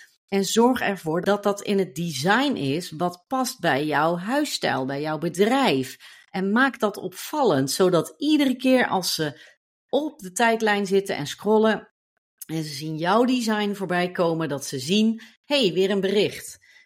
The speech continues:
En dat lezen ze dan waarschijnlijk ook. Maar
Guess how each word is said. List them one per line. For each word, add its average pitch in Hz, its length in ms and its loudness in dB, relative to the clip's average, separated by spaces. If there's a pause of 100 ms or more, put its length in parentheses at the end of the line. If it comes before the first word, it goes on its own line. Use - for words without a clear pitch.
(100)
En 165 140 -6
dat 185 160 -2
lezen 180 400 4
ze 135 120 -6
dan 127 160 -4
waarschijnlijk 131 540 -6
ook. 135 240 -4
Maar 156 240 -4